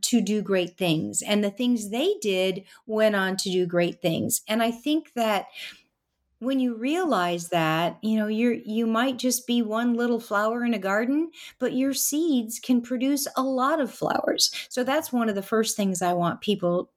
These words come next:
to read and understand. And secondly, I think it's important to know that, um,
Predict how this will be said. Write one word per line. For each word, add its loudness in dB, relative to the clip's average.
to -2
read 0
and -2
understand. 0
And 4
secondly, -2
I 0
think 0
it's -4
important 0
to 0
know 0
that, 0
um, 0